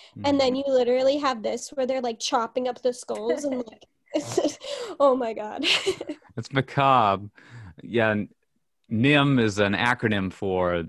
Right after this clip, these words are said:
Speaker 2: National Institute of Mental Health. You find that early on in the film when the, um, owner of the farm receives a call from nim, um, and regarding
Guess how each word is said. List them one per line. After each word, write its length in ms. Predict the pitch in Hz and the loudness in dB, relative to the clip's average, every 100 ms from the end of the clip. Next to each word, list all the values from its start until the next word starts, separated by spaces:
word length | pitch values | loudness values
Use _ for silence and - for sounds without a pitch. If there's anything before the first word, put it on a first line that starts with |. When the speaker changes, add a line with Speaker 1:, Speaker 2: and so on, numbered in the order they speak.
| - | -2
Speaker 2:
National 420 | 101 110 - 101 | -2 -2 -4 -2
Institute 400 | 98 - - 98 | -4 -6 -6 -6
of 100 | 90 | -6
Mental 360 | 90 95 101 | -6 -4 -4
Health. 400 | 90 87 85 92 - - | -4 0 0 -2 -10 -12
You 160 | 101 | -10
find 280 | 95 104 95 | -6 -4 -2
that 120 | 92 98 | -4 -6
early 260 | 101 101 | -6 -4
on 200 | 92 92 | -4 -6
in 120 | 90 | -8
the 240 | 87 87 85 - | -8 -10 -10 -14
film 400 | - 95 87 90 | -8 -6 -6 -6
when 240 | 87 82 - - - - _ | -6 -8 -12 -20 -20 -20 _
the, 500 | 101 95 95 92 - - - - | -8 -2 0 -2 -4 -12 -20 -10
um, 360 | 110 98 95 - _ | -6 -4 -6 -14 _
owner 240 | 123 123 110 | -2 0 0
of 80 | |
the 100 | 92 | -2
farm 840 | 90 - 117 110 104 98 95 95 95 | -6 -2 2 4 4 0 -2 -6 -8
receives 380 | 90 101 90 | -10 -8 -8
a 60 | 90 | -8
call 380 | - 92 87 87 | -6 0 2 0
from 500 | - 92 85 82 85 _ - | -4 -8 -6 -10 -12 _ -18
nim, 720 | 101 104 98 90 80 87 92 - - 90 | -8 -4 -2 -4 -4 -8 -10 -14 -18 -16
um, 640 | 80 90 85 85 82 82 - | -10 -6 -4 -6 -8 -10 -12
and 380 | 95 90 82 82 - _ - - | -10 -8 -8 -12 -18 _ -20 -14
regarding 800 | 95 101 98 95 90 90 87 | -10 -2 2 2 0 -4 -8